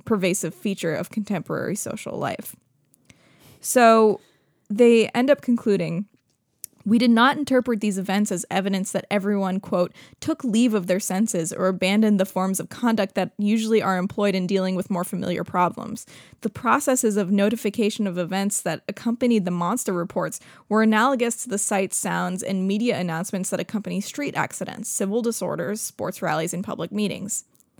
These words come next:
We acknowledge that people's behavior with respect to strange millennial movements and reports of monsters, flying saucers, and flying saucer abductions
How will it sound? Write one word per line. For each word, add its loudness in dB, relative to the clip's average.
We 4
acknowledge 4
that 2
people's 0
behavior 2
with -2
respect -6
to -8
strange 0
millennial 2
movements 0
and -4
reports -2
of -2
monsters, -2
flying -4
saucers, -2
and -2
flying 0
saucer -2
abductions -4